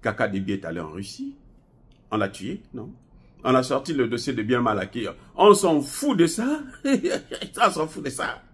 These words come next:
Nous, on, on s'en fout. Les vrais Africains, là, ils s'en fichent.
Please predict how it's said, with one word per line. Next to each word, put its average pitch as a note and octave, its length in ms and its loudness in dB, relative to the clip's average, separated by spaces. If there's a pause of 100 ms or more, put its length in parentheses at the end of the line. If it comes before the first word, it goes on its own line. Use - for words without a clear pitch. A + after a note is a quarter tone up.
(460)
Nous, B3+ 160 10
on, D#3+ 360 6
on C#3+ 60 4
s'en D3 180 0
fout. D3 240 -10 (280)
Les C#3 120 6
vrais D#3+ 280 4
Africains, C#3 380 0
là, F2 100 -10 (320)
ils G3+ 60 -8
s'en - 140 -4
fichent. - 460 -10